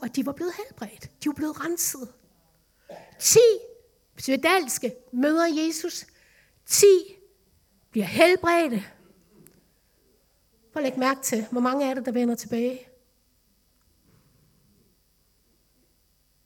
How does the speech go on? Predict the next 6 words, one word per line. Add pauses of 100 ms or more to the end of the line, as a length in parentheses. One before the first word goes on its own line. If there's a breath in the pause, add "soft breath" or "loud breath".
(180)
En. (1900 soft breath)
Jesus'
succesrate
er
faktisk
ikke